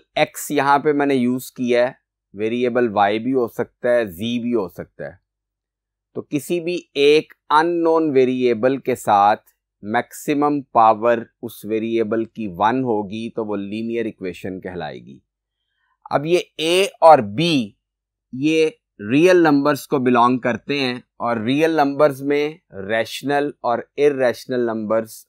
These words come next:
दोनों शामिल होते हैं। And A is not equal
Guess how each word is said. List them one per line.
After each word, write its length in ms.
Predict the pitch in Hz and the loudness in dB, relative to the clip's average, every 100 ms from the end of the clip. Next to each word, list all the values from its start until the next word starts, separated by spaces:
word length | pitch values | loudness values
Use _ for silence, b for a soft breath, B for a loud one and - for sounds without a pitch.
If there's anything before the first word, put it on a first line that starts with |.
| 92 87 | -18 -6
दोनों 260 | 110 113 120 | -4 -4 -6
शामिल 400 | - 92 101 127 | -6 -6 -4 -2
होते 300 | 117 - 123 | -2 -4 -4
हैं। 180 | 127 - _ _ _ _ _ _ _ - | -6 -10 _ _ _ _ _ _ _ -6
And 240 | 151 156 - | -2 -2 -4
A 300 | 156 165 196 185 175 | -4 0 0 0 -4
is 140 | 143 131 | -4 0
not 240 | 147 170 165 | 4 4 4
equal 360 | 165 160 170 | -2 0 2